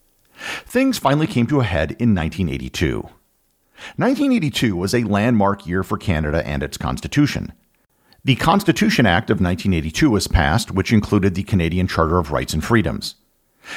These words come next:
Perhaps the biggest change was that it finally removed the ability of the British Parliament to approve Canadian legislation.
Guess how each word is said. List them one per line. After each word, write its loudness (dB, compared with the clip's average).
Perhaps 2
the 2
biggest 2
change -2
was 0
that 2
it -6
finally 2
removed 2
the -4
ability 0
of -2
the -4
British -6
Parliament 2
to 0
approve 2
Canadian -2
legislation. -4